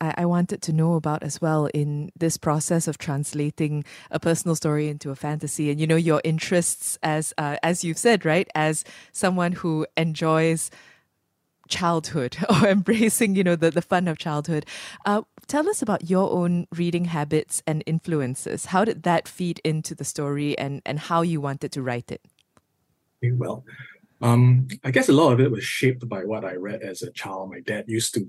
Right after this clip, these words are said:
Speaker 2: buy a lot of, uh, fairy tales, uh, uh, and, and folktale anthologies from all around the world for me. Um, and I used to read a lot as a kid, you know, a lot of, besides folktales, a lot of fantasy, adventure. But w-, once I, I,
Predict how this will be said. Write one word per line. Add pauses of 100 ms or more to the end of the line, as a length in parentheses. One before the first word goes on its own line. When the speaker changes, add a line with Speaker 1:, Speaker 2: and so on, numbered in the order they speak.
Speaker 2:
buy
a
lot
of,
uh,
fairy
tales,
uh,
uh, (140)
and,
and
folktale
anthologies
from
all
around
the
world
for
me. (560)
Um,
and
I
used
to
read
a
lot
as
a
kid,
you
know,
a
lot
of, (240)
besides
folktales,
a
lot
of
fantasy,
adventure. (720)
But
w-,
once
I,
I,